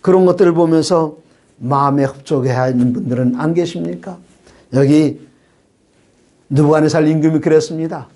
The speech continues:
그가 성저-, 성벽 위에서 거닐면서 아래를 내려다보니까 자기가 이제까지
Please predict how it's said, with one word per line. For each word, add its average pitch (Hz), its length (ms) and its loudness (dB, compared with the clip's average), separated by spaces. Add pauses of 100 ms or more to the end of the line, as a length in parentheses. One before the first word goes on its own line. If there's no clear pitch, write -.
(280)
그가 156 420 0 (200)
성저-, 156 640 -2
성벽 147 480 0
위에서 143 640 -2
거닐면서 131 760 -2 (280)
아래를 208 360 2
내려다보니까 196 840 0 (260)
자기가 165 380 2
이제까지 170 680 -2